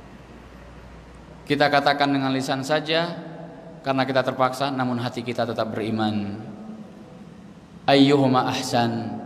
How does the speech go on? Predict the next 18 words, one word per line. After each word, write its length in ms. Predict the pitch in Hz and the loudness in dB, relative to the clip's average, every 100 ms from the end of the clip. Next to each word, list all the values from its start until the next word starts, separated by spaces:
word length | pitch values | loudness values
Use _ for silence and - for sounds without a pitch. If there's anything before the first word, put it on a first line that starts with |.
| - - - - - - - | -12 -14 -16 -16 -18 -18 -6
Ayyuhuma 560 | 147 156 175 190 190 185 | 2 6 8 8 8 6
afdal? 640 | 185 196 202 165 117 - - - - - - - - | 6 6 6 4 -4 -8 -10 -12 -14 -14 -16 -16 0
Mana 320 | 170 208 196 | 2 4 6
di 80 | 190 | 4
antara 240 | 185 185 185 | 4 2 2
keduanya 400 | 185 190 190 185 | 4 4 4 4
yang 40 | 185 | 4
lebih 80 | |
baik? 280 | 180 214 226 - - - - - - - - - - - - - - - - - - - - - - - - - - - - - - - - - - - - - | 6 6 4 -2 -12 -14 -16 -18 -20 -20 -20 -20 -20 -20 -20 -20 -20 -18 -18 -20 -20 -20 -20 -18 -18 -20 -20 -20 -20 -20 -20 -20 -20 -20 -20 -20 -20 -20 -10 -2
Apa? 320 | 147 196 165 | 2 2 4
Yang 140 | 180 | 4
A. 160 | 190 185 - - - - - - - - - - - - | 6 4 4 -4 -14 -16 -18 -20 -20 -20 -20 -20 -14 -2
Ada 140 | 156 185 | 4 4
yang 80 | 185 | 4
mengatakan 480 | 185 185 180 185 190 | 0 0 2 2 2
B? 240 | 196 190 127 - - - - - - - - - - - - - - - - - - - - - - - - - - - | 2 0 -4 -12 -16 -18 -18 -20 -20 -20 -20 -20 -20 -20 -20 -20 -20 -20 -20 -20 -20 -20 -20 -20 -20 -20 -20 -20 -8 0
Ada 240 | 135 175 | 4 4
juga? 240 | 196 156 | 4 4